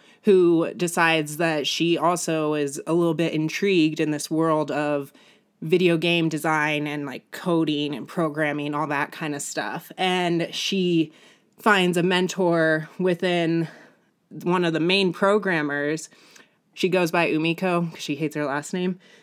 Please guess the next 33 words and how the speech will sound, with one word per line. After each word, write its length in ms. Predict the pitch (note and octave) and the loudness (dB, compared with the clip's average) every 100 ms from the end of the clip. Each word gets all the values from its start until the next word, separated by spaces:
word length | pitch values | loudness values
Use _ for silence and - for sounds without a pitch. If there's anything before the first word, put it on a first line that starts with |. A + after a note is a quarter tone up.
| _ | _
So 300 | - B2 A#2+ - | -8 -6 -4 -2
out 140 | D3+ | -2
of 80 | C#3+ | -2
respect, 460 | C#3+ - D3 D3 - | -6 -4 -4 -4 -4
I'll 120 | C#3+ | -6
just 160 | C3+ | -6
call 160 | C#3+ C#3 | -6 -4
her 100 | C#3 | -4
Umiko. 640 | - - D#3+ D3+ E3+ D#3+ | -8 -6 -4 -4 -2 -2
<laughs> 680 | F3+ B3 D4 D4+ E4+ - - - - - - - | 4 6 8 8 8 6 0 -2 -14 -14 -14 -2
Um, 500 | G#3 G3 E3 D#3+ - | 0 2 0 -2 -4
so 560 | - G#3 G3 F3 E3 E3+ - _ _ _ _ _ _ _ - | -2 2 4 2 2 -2 -8 _ _ _ _ _ _ _ 2
Umiko 480 | A3 A#3 G#3+ G#3+ F3+ | 4 4 4 4 4
is, 120 | E3+ | 4
like, 240 | D#3+ D3 | 2 2
a 60 | E3 | 0
real 240 | E3 E3+ | 2 2
straightforward, 1040 | E3 - F3 D#3+ - E3+ D#3+ D3+ D3+ D#3 - - - _ - | 0 0 0 0 0 2 2 0 0 -2 -6 -20 -20 _ 0
like, 220 | G3+ - | 2 4
I 140 | G3 | 0
feel 140 | G3 A3+ | 2 2
like 140 | A3+ | 4
what 120 | A3 | 2
we'd 160 | F#3+ D#3+ - | 2 -2 -8
th-, 200 | F3+ F#3 F3 | -6 -6 -4
consider 440 | F#3 F3+ F#3 E3+ D3 | -2 0 0 0 0
kind 220 | F3+ E3 | -2 -2
of 60 | |
more 140 | D#3 D3+ | 0 -2
of 100 | C#3+ | -4
a 60 | |
classic 640 | - - D3 C#3+ - D3+ - | -6 0 0 0 -2 -4 -4
programmer 760 | F3 D#3+ E3 E3+ E3+ E3+ E3+ | -2 -2 0 0 0 0 -2